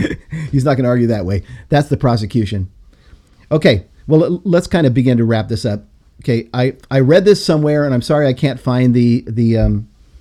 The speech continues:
I can't find the source, but a rabbi once said, "The theist has to explain unjust suffering, why God allows unjust suffering. The atheist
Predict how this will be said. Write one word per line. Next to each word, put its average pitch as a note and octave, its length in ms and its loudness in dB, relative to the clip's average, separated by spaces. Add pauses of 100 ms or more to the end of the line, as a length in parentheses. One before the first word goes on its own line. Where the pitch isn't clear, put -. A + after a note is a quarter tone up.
(540)
I G#2+ 40 -6
can't B2+ 240 -2
find A#2+ 200 0
the G#2 60 -4
source, G#2 520 -6 (580)
but A#2+ 220 -2 (160)
a C3+ 40 -2
rabbi D3 380 2
once B2 300 0
said, F#2+ 400 -4 (580)
"The B2 160 -4
theist E3 600 0 (180)
has B2 220 -4
to C3 120 -2
explain B2+ 540 -2
unjust A#2 480 -2
suffering, G2+ 520 -4 (760)
why A2+ 260 -4
God A2 280 -4
allows G2+ 440 -6
unjust G#2+ 440 -10
suffering. G#2+ 420 -10 (720)
The D#3 160 4
atheist E3 500 0